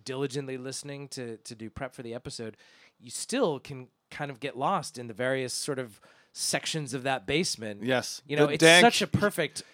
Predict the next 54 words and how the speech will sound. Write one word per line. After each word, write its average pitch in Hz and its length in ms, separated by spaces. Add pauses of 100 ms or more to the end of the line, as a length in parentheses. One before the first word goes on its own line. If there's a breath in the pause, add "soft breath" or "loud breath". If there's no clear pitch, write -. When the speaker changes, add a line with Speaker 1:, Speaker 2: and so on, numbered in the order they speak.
(140 soft breath)
Speaker 1:
ex- 170 100
Speaker 2:
humid 220 520 (220)
<laughs> 220 200
Speaker 1:
Right. 214 320 (220)
Speaker 2:
French 170 720
basement. 160 460 (120)
Speaker 1:
It, 190 40
it's 180 120
such - 260
a 254 60
Speaker 2:
Yeah. 131 160
Speaker 1:
beautiful 214 380
artistic 170 500
representation 143 760
of 123 100
the 120 60
place 123 280
that 123 120
it 113 60
came 131 220
with. 104 100 (100)
I 165 120
didn't 165 220
Speaker 2:
Yeah. 143 120
Speaker 1:
know 180 140
that 160 220
before. 147 500
It's 120 180 (220)
beautiful 156 480
to 117 80
find 139 300
that 113 180
out. 123 320
Speaker 2:
Yeah. 117 320
Speaker 1:
But 185 100
it 160 100
felt 226 280
that 143 160
way 139 160
to 131 60
me 143 180
from 139 240
the 135 80
very 131 240
beginning. 117 260
Speaker 2:
That's 214 180
great. 208 380
Speaker 1:
That 143 180
all 180 260
came 165 300
through 156 320
without 123 300
any 123 160
f-, - 140